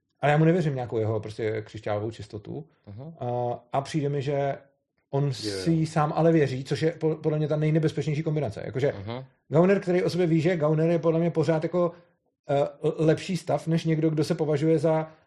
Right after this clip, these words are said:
Speaker 1: eh, zachránce v lesklé zbroji, ale přitom vlastně není.
Speaker 2: Mhm.
Speaker 1: Ehm, kdy jako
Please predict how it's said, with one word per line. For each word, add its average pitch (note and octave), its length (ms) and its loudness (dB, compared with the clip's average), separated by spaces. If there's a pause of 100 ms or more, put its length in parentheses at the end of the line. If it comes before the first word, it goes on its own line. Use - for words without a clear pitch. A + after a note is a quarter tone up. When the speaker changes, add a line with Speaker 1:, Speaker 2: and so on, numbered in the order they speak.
(160)
Speaker 1:
eh, C#3 340 0
zachránce D#3 640 2
v C#3+ 60 -4
lesklé D#3 380 2
zbroji, C#3 520 0 (480)
ale D#3 200 2
přitom D#3+ 340 2
vlastně D#3 320 0
není. A2 300 -4 (140)
Speaker 2:
Mhm. G#2+ 180 -6
Speaker 1:
Ehm, C3+ 540 0 (280)
kdy C#3 260 0
jako D#3+ 580 2